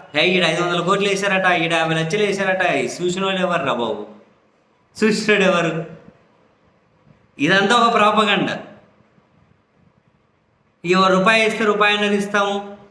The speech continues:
ఇదంతా కూడా ఫాల్తు ప్రచారం. So ఇది, ఇది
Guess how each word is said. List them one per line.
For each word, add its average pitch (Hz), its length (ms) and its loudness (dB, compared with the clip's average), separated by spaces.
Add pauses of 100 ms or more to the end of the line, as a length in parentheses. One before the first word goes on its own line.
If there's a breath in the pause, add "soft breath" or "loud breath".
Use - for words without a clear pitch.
(180)
ఇదంతా 196 640 2
కూడా 208 300 2
ఫాల్తు 185 520 2
ప్రచారం. 175 520 -2 (1040)
So 165 100 2
ఇది, 131 220 -2
ఇది 143 540 -2